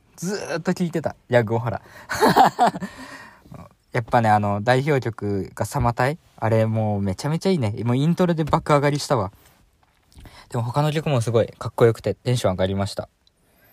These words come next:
で、あと愛媛は、広島のバンドと、愛媛のそのサロンキティってとこだったんですけど、そこが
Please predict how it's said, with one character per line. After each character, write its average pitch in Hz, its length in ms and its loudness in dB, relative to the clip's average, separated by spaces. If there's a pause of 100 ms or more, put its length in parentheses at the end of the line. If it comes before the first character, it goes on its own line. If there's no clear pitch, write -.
(460)
で、 139 80 6
あ 147 80 6
と 135 80 0
愛 180 200 0
媛 165 260 2
は、 123 480 6 (160)
広 120 300 -6
島 131 240 -2
の 127 120 -2
バ 127 120 0
ン 127 80 -2
ド 123 120 -4
と、 123 320 2 (380)
愛 151 140 -4
媛 123 200 0
の 101 100 -2
そ - 120 -12
の 101 80 -8
サ 123 160 -2
ロ 143 120 2
ン 156 80 -4
キ - 100 -20
テ 127 100 -4
ィ - 20 -4
っ - 40 -6
て - 80 -18
と - 80 -14
こ 113 80 -6
だ 95 60 -6
っ - 40 -12
た 92 120 -12
ん 90 60 -8
で 90 80 -8
す - 100 -18
け 87 120 -10
ど、 90 200 -8 (460)
そ - 160 -8
こ 127 180 -4
が 120 320 4